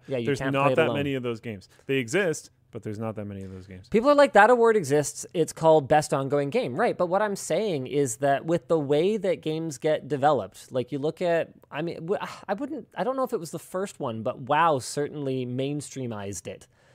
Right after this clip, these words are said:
Speaker 1: Releasing a game once and then updating it and at sometimes actually making it better and other times
Speaker 2: Usually not.
Speaker 1: Not as much.
Speaker 2: <laughs>
Speaker 1: That's, uh,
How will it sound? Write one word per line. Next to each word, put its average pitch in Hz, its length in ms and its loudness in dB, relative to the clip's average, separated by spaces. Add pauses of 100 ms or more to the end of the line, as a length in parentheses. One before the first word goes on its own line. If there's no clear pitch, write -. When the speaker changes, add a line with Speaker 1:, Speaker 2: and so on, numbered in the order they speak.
(380)
Speaker 1:
Releasing 180 500 2
a 170 80 -2
game 139 540 0 (100)
once 131 600 0 (200)
and 147 160 0
then 131 340 0 (840)
updating 156 560 4
it 127 360 0 (440)
and 139 580 0 (680)
at 143 300 -2
sometimes 175 840 0
actually 135 500 0
making 131 400 -2
it 123 140 -12
better 131 360 -2 (300)
and 131 460 -2 (100)
other 165 200 4
times 131 600 -6 (260)
Speaker 2:
Usually 110 640 -8
not. 101 360 -12
Speaker 1:
Not 147 260 6
as 131 140 2
much. 143 360 4 (180)
Speaker 2:
<laughs> - 60 -16
Speaker 1:
That's, 156 360 6
uh, 175 60 0